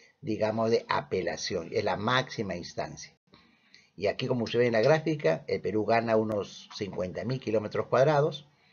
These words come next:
¿no? Que usted ven en un lado, por ejemplo, los veintiún mil novecientos veintiocho kilómetros cuadrados y el otro triángulo, llamémoslo así, veintiocho mil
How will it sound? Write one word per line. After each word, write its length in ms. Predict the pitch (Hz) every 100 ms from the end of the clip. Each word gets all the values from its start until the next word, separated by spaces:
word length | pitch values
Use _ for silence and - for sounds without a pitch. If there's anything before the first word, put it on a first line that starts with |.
| _ _ -
¿no? 160 | 110
Que 80 | -
usted 240 | 101 107 98
ven 140 | 98
en 160 | 101 113
un 80 |
lado, 240 | 127 123 127
por 100 | 92
ejemplo, 220 | 104 98
los 100 | 92
veintiún 400 | 95 95 101 101
mil 300 | 131 139 135 - - - - -
novecientos 880 | 104 95 95 120 117 110 107 - -
veintiocho 540 | 98 95 87 117 110
kilómetros 420 | 101 110 107 131 -
cuadrados 340 | 139 139 143
y 60 | 143
el 100 | 135
otro 200 | 131 127
triángulo, 640 | 131 120 117 123 156 -
llamémoslo 460 | 98 90 95 95 104
así, 240 | 147 143
veintiocho 560 | - 104 98 95 90 98
mil 320 | 127 135